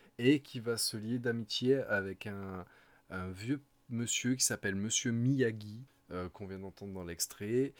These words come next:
et qui va lui apprendre subtilement, euh, l'art du karaté, et cetera.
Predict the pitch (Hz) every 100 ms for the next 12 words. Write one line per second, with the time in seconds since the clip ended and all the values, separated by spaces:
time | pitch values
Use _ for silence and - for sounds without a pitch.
0 | - - 123 139 - 139 135 113 120 117
1 | 107 107 104 - - 98 107 110 95 -
2 | - 120 - - 107 98 95 92 98 95
3 | 85 85 87 101 98 92 87 98 82 82
4 | - 92 82 - 87 87 85 127